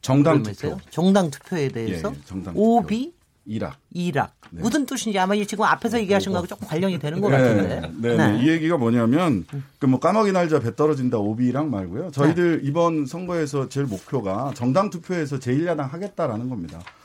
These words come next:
Speaker 1: 어, 수도권하고 호남에서는 지금 충분히 그럴 가능성들을 좀 보여주고 있다고 보고요. 그래서 그 광역 비례대표 선거에서요, 우리나라 선거제도의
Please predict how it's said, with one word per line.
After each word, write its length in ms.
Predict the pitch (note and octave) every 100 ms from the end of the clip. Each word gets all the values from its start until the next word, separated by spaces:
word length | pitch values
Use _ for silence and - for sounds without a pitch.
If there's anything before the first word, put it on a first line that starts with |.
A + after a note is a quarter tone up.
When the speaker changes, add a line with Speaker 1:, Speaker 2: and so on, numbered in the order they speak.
| _ _
Speaker 1:
어, 80 | G2+
수도권하고 580 | G2 F#3+ F#3+ E3+ D#3 C#3
호남에서는 600 | D#3 F#3+ E3+ B2+ A#2 G#2+
지금 160 | G#2+ G#2
충분히 360 | G3+ G#3+ F#3
그럴 160 | A#2 A2+
가능성들을 600 | G2+ A2 B2 A#2 G#2 G2
좀 100 | F#2+
보여주고 400 | - A#2 B2+ B2+
있다고 360 | G#2 C#2+ A2+ A2+
보고요. 320 | E2 E2+ D3+
그래서 440 | G#2+ A2+ D#3+ D3+ - - - - - _ _ _ -
그 260 | D#3 D3
광역 460 | - C#3+ G3+ B3 - _
비례대표 420 | E3+ F#3+ F#3+ F3
선거에서요, 800 | D#3+ F3+ E3+ C#3 A2 A2 D#3+ D#2 - _ _ -
우리나라 680 | C3+ E3 F3 E3 A2+ C#3+ C3+
선거제도의 560 | F3+ G3+ D#3 C3+ A#2+